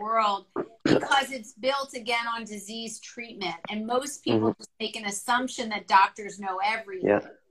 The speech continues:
Speaker 2: Yeah,
Speaker 1: And,
Speaker 2: yeah.
Speaker 1: and I, even the marketing on television of medications,
Speaker 2: Mm-hmm.
Speaker 1: that we see,
Speaker 2: Yeah.
Speaker 1: it's meant to kind of make you think that the only solutions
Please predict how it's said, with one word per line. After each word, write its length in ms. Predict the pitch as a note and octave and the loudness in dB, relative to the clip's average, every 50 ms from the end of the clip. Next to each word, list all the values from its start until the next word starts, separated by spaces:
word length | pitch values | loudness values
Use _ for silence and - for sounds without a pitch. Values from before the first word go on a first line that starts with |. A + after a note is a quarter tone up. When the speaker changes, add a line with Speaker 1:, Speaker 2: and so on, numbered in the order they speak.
| _ _ _ _ _ _ | _ _ _ _ _ _
Speaker 2:
Yeah, 180 | - A2+ A#2+ A2 | 12 12 12 12
Speaker 1:
And, 140 | - - | 12 10
Speaker 2:
yeah. 80 | A2 A2+ | 8 8
Speaker 1:
and 180 | - - - C4+ - D4 | 8 8 4 0 -2 -4
I, 60 | D4+ D#4 | -2 -2
even 220 | E4+ E4+ F#4+ F4+ | -2 -2 0 -2
the 100 | F4 D#4+ | -2 0
marketing 600 | D4+ D4+ D#4 E4+ F#4 - - F#4+ F4 D#4 D4+ C#4+ C#4 | 0 2 2 0 0 -4 -6 -8 -8 -8 -10 -8 -8
on 120 | C#4 C4+ C4 | -8 -8 -8
television 720 | - C#4 C#4+ C#4 D4 D4 C4 C4+ B3 G#3+ A#3 A#3+ A3+ A3 | -6 -4 -4 -4 -4 -6 -8 -8 -8 -10 -10 -12 -10 -10
of 140 | G#3+ G#3 G3+ | -10 -10 -8
medications, 640 | G#3+ A3 A3 A3+ G#3+ - - B3 A#3+ - - G#2 G2+ | -8 -6 -6 -8 -10 -12 -12 -12 -8 -6 -4 2 6
Speaker 2:
Mm-hmm. 120 | B2+ C3+ A#2+ - | 8 8 8 6
Speaker 1:
that 100 | - - - _ _ _ _ _ _ - | 2 -6 -18 _ _ _ _ _ _ -10
we 60 | A3 | -8
see, 200 | G#3+ G#3+ G#3 - _ _ _ _ | -6 -6 -8 -10 _ _ _ _
Speaker 2:
Yeah. 100 | - - - | 0 0 0
Speaker 1:
it's 220 | C#4+ D4 - - C#4 | 0 -2 -6 -8 -10
meant 400 | C#4+ C#4 C#4+ D4+ D#4+ E4 C4 - - | -4 -2 -2 -2 -2 -2 -8 -12 -6
to 320 | - E4 D#4 D4+ D4+ D4 C#4+ C#4 C#4 - G#3+ - - | -4 -2 -2 -2 -4 -8 -10 -12 -12 -14 -16 -18 -14
kind 220 | - - C#4 C4 C4 | -4 -2 -2 0 0
of 60 | A3+ A3 - - - | -4 -6 -10 -12 -10
make 440 | B3 A#3 A#3+ B3 C4 C#4 C4+ - - | -8 -4 0 2 2 2 0 -4 -4
you 160 | B3+ C4 C4 | -4 -4 -4
think 680 | - - - - - D#4 D4+ E4+ F4 D4 A#3+ G#3 G3+ - - - _ _ _ _ _ _ _ _ - | -4 -6 -12 -6 -4 2 4 4 4 4 2 -2 -8 -10 -14 -20 _ _ _ _ _ _ _ _ -2
that 280 | G#3 G#3 B3 A#3+ A3+ G#3 | 6 8 8 8 8 6
the 140 | B3+ B3+ - - | 2 0 0 0
only 340 | C4 C#4 C#4+ C#4+ C#4+ C#4 | -2 -2 -4 -6 -6 -6
solutions 880 | B3+ - - B3+ A#3+ A#3 A#3+ B3 C4 B3+ - - B3+ A#3 A3 G#3 G3+ - | -8 -6 -4 -4 -4 -4 -4 -6 -6 -6 -6 -6 -6 -6 -6 -8 -10 -12